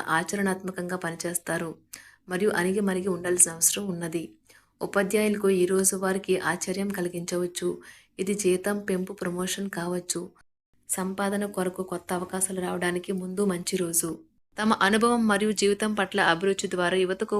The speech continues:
ఉదాహరణగా నిలుస్తారు. ఉద్యోగం కోరుకునే వారికి కొత్త ఉపాధి అవకాశాలు లభిస్తాయి.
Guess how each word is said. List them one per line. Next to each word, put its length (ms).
ఉదాహరణగా 580
నిలుస్తారు. 520
ఉద్యోగం 360
కోరుకునే 420
వారికి 320
కొత్త 180
ఉపాధి 300
అవకాశాలు 560
లభిస్తాయి. 560